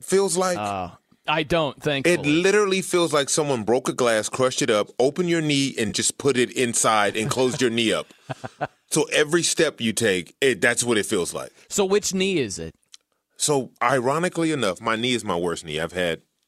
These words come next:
Speaker 1: six surgeries on my, on my right knee.
Speaker 2: On
Speaker 1: My
Speaker 2: your
Speaker 1: right
Speaker 2: right
Speaker 1: knee is
Speaker 2: knee.
Speaker 1: my worst.
Speaker 2: Okay.
Speaker 1: My left knee is, is out of control right now.
Speaker 2: Your left
Speaker 1: It's the,
Speaker 2: knee is
Speaker 1: it's the
Speaker 2: bothering
Speaker 1: size of a grapefruit.
Speaker 2: So do you throw the
Speaker 1: I
Speaker 2: ball?
Speaker 1: can't
Speaker 2: Are
Speaker 1: even
Speaker 2: you
Speaker 1: bend it.
Speaker 2: right-handed? Do you throw
Speaker 1: Yeah.
Speaker 2: the ball with your right?
Speaker 1: Yeah.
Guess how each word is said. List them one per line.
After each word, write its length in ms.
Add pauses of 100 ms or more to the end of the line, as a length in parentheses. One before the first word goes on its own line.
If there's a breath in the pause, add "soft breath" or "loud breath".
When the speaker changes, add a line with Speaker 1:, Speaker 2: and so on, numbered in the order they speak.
(340)
Speaker 1:
six 500
surgeries 400
on 100
my, 140 (160)
on 140
my 80
right 260
knee. 260 (260)
Speaker 2:
On 80
Speaker 1:
My 60
Speaker 2:
your 60
Speaker 1:
right 100
Speaker 2:
right 100
Speaker 1:
knee 80
is 80
Speaker 2:
knee. 60
Speaker 1:
my 60
worst. 240
Speaker 2:
Okay. 300 (160)
Speaker 1:
My 160
left 360
knee 200
is, 220 (180)
is 160 (100)
out 160
of 60
control 340
right 200
now. 80
Speaker 2:
Your 80
left 260
Speaker 1:
It's 100
the, 100
Speaker 2:
knee 40
is 80
Speaker 1:
it's 80
the 60
Speaker 2:
bothering 100
Speaker 1:
size 400
of 100
a 60
grapefruit. 800
Speaker 2:
So 420
do 140
you 100
throw 360
the 60
Speaker 1:
I 40
Speaker 2:
ball? 240
Speaker 1:
can't 120
Speaker 2:
Are 120
Speaker 1:
even 100
Speaker 2:
you 80
Speaker 1:
bend 220
it. 60
Speaker 2:
right-handed? 300 (260)
Do 80
you 80
throw 140
Speaker 1:
Yeah. 40
Speaker 2:
the 80
ball 220
with 120
your 120
right? 260 (180)
Speaker 1:
Yeah. 200